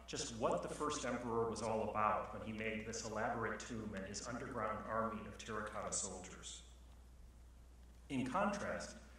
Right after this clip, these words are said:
the Buddhist system, with its meticulously described hells and paintings to go with them, seems strikingly, mesmerizingly clear. Nonetheless, Dunhuang shows that even the seemingly comprehensive, airtight system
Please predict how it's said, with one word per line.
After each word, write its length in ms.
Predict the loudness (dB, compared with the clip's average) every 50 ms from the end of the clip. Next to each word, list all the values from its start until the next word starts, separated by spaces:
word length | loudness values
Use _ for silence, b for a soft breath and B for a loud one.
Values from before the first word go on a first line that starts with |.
| B B B B
the 80 | -6
Buddhist 460 | -2 2 4 6 6 8 6 6 6 4
system, 360 | 4 2 2 2 2 2 4
with 160 | 2 2 2
its 220 | 2 2 2 4
meticulously 920 | 2 2 2 2 -2 -2 -2 0 0 2 4 4 4 2 2 0 0 0
described 540 | 0 0 0 0 2 4 6 6 6 4 2 0 0
hells 520 | 0 0 2 2 2 0 0 -2 -4 -4 B B B B
and 160 | B -6 -4
paintings 440 | -2 0 0 2 2 2 2 2 0
to 100 | 0 0
go 180 | 0 0 0 2
with 240 | 2 0 0 0 -2
them, 140 | -2 -4 -4 -4 -8 -10 B B B B B B
seems 380 | 4 4 4 4 4 4 2
strikingly, 960 | 2 2 4 6 6 8 8 6 4 2 2 2 2 2 2 2 0 -2 -6 -10 -12 -12 -8 -4
mesmerizingly 1160 | 0 0 2 2 2 2 2 4 4 4 4 2 2 0 -2 -2 -2 -2 -2 -2 -4 -4 -6 -8
clear. 460 | -8 -6 -4 -4 -4 -4 -6 -6 -8 -10 -12 -14 -16 -16 -16 -16 -16 -16 -16 -16 -16 -16 -16 -16 -16 -16 -16 -16 -16 -16 -16 -16 -16 -16 -16 -16 -16 -12 -2 4
Nonetheless, 580 | 6 8 8 10 10 10 10 10 8 8 6
Dunhuang 400 | 4 4 6 6 6 6 6 6
shows 300 | 6 6 6 6 6 6
that 180 | 4 2 2 2
even 340 | 0 2 2 4 4 6 6
the 60 | 8
seemingly 600 | 8 8 8 6 6 4 2 2 2 2 0 0
comprehensive, 920 | 0 0 0 0 0 0 0 -2 -2 0 0 2 2 2 2 2 0 -2 -2 -2
airtight 480 | 0 0 0 0 -2 -2 -2 -2 -2 -2
system 460 | -2 -2 -2 0 0 -2 -2 -2